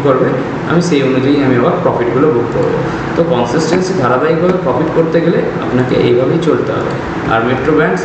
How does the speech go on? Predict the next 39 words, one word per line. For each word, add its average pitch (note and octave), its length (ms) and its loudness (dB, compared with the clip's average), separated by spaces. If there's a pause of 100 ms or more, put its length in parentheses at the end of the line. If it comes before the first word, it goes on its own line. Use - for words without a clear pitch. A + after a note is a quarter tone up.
এবং B2+ 120 0 (120)
নিফটি B2+ 300 0
ব্যাংক D3 200 4
নিফটি D3 280 0
যে C#3+ 60 4 (100)
প্ল্যানটা C3 380 0
আমি C#3 100 0 (120)
দিলাম C3 200 2 (220)
আপনারা A2+ 240 0 (100)
দেখতে A2+ 260 0
পারেন F3+ 160 0 (180)
আগামী A#2+ 300 2 (1300)
কালের B2+ 320 0
জন্য C#3+ 160 2 (520)
এবং A2+ 160 2 (320)
নজরে C#3+ 240 0 (100)
রাখুন E3 200 0 (140)
এবং A#2 160 2
সঙ্গে B2+ 360 0
থাকুন C#3+ 200 0 (100)
গ্রো B2+ 100 4 (100)
ক্যাপিটাল C3+ 380 0
ইন্ডিয়া B2+ 200 2
ট্রেডিং A#2+ 260 0
স্কুলে। E3 200 2 (440)
যদি A#2+ 120 2 (180)
ভালো B2+ 240 2
লাগে D#3 180 0 (180)
তাহলে A#2 160 -2 (180)
অবশ্যই C#3+ 420 2 (180)
এই A#2 140 2
ভিডিও A#2+ 220 2
লাইক B2+ 260 2 (100)
করবেন, D#3 280 2 (440)
কমেন্ট B2+ 280 0
বক্সে B2+ 220 0 (100)
কমেন্ট C#3+ 280 2
করে D#3 180 2
জানাবেন D3 300 0